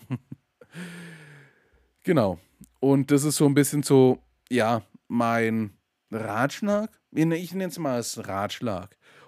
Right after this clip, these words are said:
um das eigene Beziehungskonto einfach mal aufzustocken. Und muss das Leben so schwer sein? Nein. Das Leben darf Spaß machen.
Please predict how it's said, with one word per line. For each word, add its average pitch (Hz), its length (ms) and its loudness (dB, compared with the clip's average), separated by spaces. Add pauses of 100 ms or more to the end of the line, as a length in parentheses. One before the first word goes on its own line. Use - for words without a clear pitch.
um 123 120 -8
das 120 140 -6
eigene 123 420 -2
Beziehungskonto 120 880 -2
einfach 98 380 -4
mal 104 280 0 (120)
aufzustocken. 101 920 -6 (680)
Und 120 540 -2 (960)
muss 165 240 0
das 165 220 2
Leben 147 300 2
so 139 180 0
schwer 127 300 0
sein? 110 420 -2 (180)
Nein. 104 560 -4 (600)
Das - 200 -4
Leben 127 380 2
darf 110 440 0 (220)
Spaß - 720 -2
machen. 104 480 -6